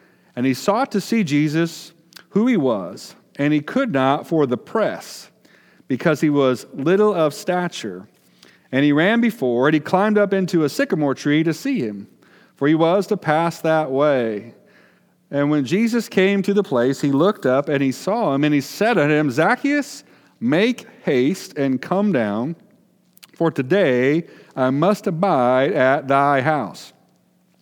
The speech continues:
And he made haste, and he came down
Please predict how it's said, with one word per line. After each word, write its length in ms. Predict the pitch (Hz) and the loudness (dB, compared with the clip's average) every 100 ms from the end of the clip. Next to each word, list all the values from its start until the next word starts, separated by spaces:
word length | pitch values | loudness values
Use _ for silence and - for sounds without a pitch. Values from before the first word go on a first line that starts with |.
| _ | _
And 100 | 117 | -2
he 80 | 123 | 0
made 300 | 123 151 175 | 2 2 2
haste, 500 | 117 101 95 - - _ _ - _ - | 0 -4 -6 -12 -20 _ _ -20 _ -6
and 140 | 113 | -4
he 60 | 110 | -2
came 340 | - 190 185 | 0 0 0
down 460 | 101 85 85 92 | -2 -4 -8 -12